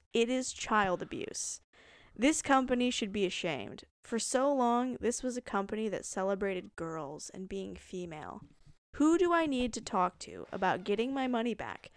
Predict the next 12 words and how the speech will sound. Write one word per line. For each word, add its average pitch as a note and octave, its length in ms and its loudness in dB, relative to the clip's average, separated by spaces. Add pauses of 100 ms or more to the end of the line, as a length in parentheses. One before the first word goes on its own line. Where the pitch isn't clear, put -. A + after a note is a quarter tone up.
(320)
after G#3+ 300 6
buying G#3+ 420 2
my F3 260 0
own A#3+ 280 2
daughter B3+ 460 4
several B3 600 2
of A3+ 100 2
your G#3 200 2
dolls, G#3 580 2 (100)
clothes, F3+ 320 0
and F#3+ 160 -4
books? - 460 0